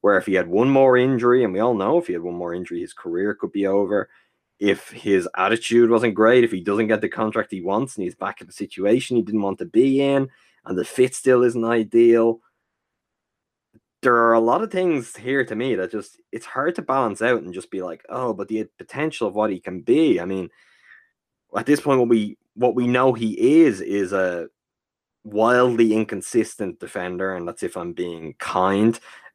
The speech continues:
A pretty inconsistent player overall, with a really troubling injury history. I mean, <laughs> it doesn't get much worse at his age than having had two A C L injuries. And he did break his foot in college as well. So, I mean, it's not even just that. He has an extensive injury history.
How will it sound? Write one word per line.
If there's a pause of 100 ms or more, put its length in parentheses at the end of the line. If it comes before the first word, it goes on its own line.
(200)
A
pretty
inconsistent
player
overall, (280)
with
a (420)
really (760)
troubling
injury
history.
I
mean,
<laughs>
it
doesn't
get
much
worse
at
his
age (300)
than
having
had
two
A
C
L
injuries. (440)
And
he
did
break
his
foot
in
college
as
well.
So,
I
mean,
it's
not
even
just
that.
He
has
an
extensive
injury
history.